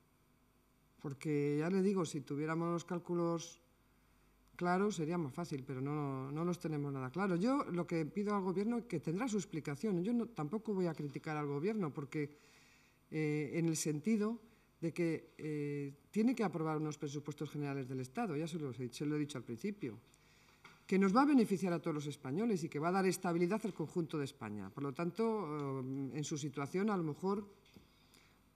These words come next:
otros hubieran hecho lo mismo, ¿eh? O sea, lo-, les quiero justificar en este sentido. Por eso nosotros abogamos porque haya un sistema estable,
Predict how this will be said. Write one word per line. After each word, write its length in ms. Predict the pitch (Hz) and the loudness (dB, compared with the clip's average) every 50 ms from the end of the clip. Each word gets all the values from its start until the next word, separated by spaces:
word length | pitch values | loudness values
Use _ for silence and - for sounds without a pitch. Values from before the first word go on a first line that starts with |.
| _ _ - - - - - | _ _ -20 -20 -20 0 6
otros 400 | - 247 - 240 233 202 185 175 | 8 8 8 8 6 4 6 4
hubieran 320 | 185 175 185 170 160 156 | 4 4 4 4 4 2
hecho 200 | 151 143 - 156 | 0 0 -2 -2
lo 100 | 135 131 | -2 -2
mismo, 360 | 135 127 120 131 131 123 113 - _ _ _ _ _ | -2 -4 -4 -6 -8 -10 -10 -14 _ _ _ _ _
¿eh? 240 | - 151 175 196 190 175 - - _ _ _ _ _ _ - | -4 -4 -4 -4 -6 -8 -14 -20 _ _ _ _ _ _ -12
O 20 | |
sea, 200 | - 165 156 139 | -6 -4 -2 0
lo-, 200 | 135 147 156 135 - | 0 0 0 -2 -2
les 200 | 160 156 160 - | -2 -2 -2 0
quiero 220 | - 247 262 311 | 4 4 6 6
justificar 640 | 294 - 240 208 - - 196 170 185 - 220 214 202 | 6 4 2 2 2 2 2 2 2 2 4 4 4
en 80 | 196 | 4
este 180 | 196 196 - 190 | 2 2 0 0
sentido. 500 | 175 190 190 - 277 269 208 139 104 - - - _ _ _ _ _ _ _ _ _ _ _ _ _ - - _ _ _ _ _ - | 0 0 0 0 0 -2 -2 -2 -6 -10 -14 -20 _ _ _ _ _ _ _ _ _ _ _ _ _ -20 -20 _ _ _ _ _ -2
Por 140 | 160 165 | 0 2
eso 320 | 180 185 - 240 240 247 240 | 2 4 6 6 6 6 6
nosotros 380 | - 175 170 175 175 220 214 | 4 2 0 0 0 0 2
abogamos 480 | 226 214 214 220 208 226 226 240 247 247 | 2 2 2 4 4 4 4 4 4 2
porque 280 | 254 - 190 - - - | 0 -2 -4 -2 0 2
haya 160 | 185 208 233 | 2 4 4
un 80 | 240 | 4
sistema 440 | 220 - 196 170 - - 202 208 214 | 2 2 -2 -2 -2 -2 0 0 0
estable, 480 | 220 - - 269 269 247 262 269 302 | 0 -2 0 0 0 2 2 0 -2